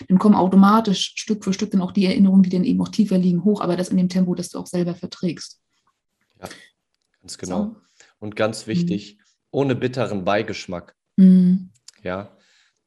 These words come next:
Speaker 2: also es darf eine Erinnerung sein und das sage ich auch, ähm, geh mal in eine Erinnerung zurück, ja, zur ersten, die dir gerade einfällt. Es muss nicht der Auslöser sein,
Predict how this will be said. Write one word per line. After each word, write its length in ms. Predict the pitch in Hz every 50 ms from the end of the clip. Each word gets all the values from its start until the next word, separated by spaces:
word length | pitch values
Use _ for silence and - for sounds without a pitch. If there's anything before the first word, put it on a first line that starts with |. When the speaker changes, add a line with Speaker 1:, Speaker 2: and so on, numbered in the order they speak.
| _ _ -
Speaker 2:
also 400 | 98 92 87 101 95 98 - -
es 160 | - - -
darf 260 | - 113 110 117 -
eine 160 | 113 107 107 107
Erinnerung 560 | 101 98 95 110 110 110 104 101 104 104 98
sein 280 | 95 101 101 104 104 104
und 160 | 104 101 104
das 140 | 101 - -
sage 280 | 101 98 104 104 113
ich 200 | 110 104 - -
auch, 260 | - 107 104 104 - _ _ _ _ _ _ _ _ _
ähm, 360 | - 101 101 101 101 104 -
geh 180 | - 107 104 110
mal 200 | 104 107 107 104
in 120 | 101 101
eine 200 | 98 95 98 98
Erinnerung 640 | 95 92 95 95 90 101 101 98 95 92 98 98 95
zurück, 420 | - - - 90 104 117 120 123 -
ja, 160 | 98 98 107
zur 220 | - - - -
ersten, 480 | 90 101 107 120 120 - - - 117 104
die 100 | 101 104
dir 120 | 98 104
gerade 280 | - - 98 95 95 -
einfällt. 540 | - 107 110 120 117 - 123 117 117 113 117
Es 100 | - -
muss 260 | 123 123 120 117 -
nicht 160 | 120 - -
der 120 | - -
Auslöser 500 | 90 127 135 127 127 123 120 117 113 113
sein, 380 | 101 107 110 107 104 104 104 -